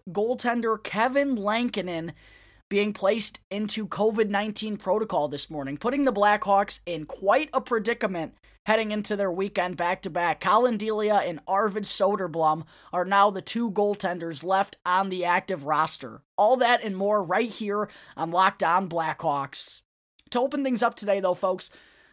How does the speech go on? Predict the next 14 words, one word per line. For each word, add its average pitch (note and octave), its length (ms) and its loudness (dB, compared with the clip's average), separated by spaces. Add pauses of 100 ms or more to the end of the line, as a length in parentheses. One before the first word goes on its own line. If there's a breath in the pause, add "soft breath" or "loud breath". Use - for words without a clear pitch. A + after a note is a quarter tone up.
(160)
let's D4 220 4
get E4+ 160 0
into D4 380 2
a A3 80 2
quick A#3 280 0
preview G3+ 680 -4 (280)
of G3 160 -4
tomorrow's G#3+ 540 6
game F#3+ 320 -4
on F3+ 260 -2
New F#3 140 0
Year's F3 380 -6
Day E3+ 260 0
against G#3 640 -2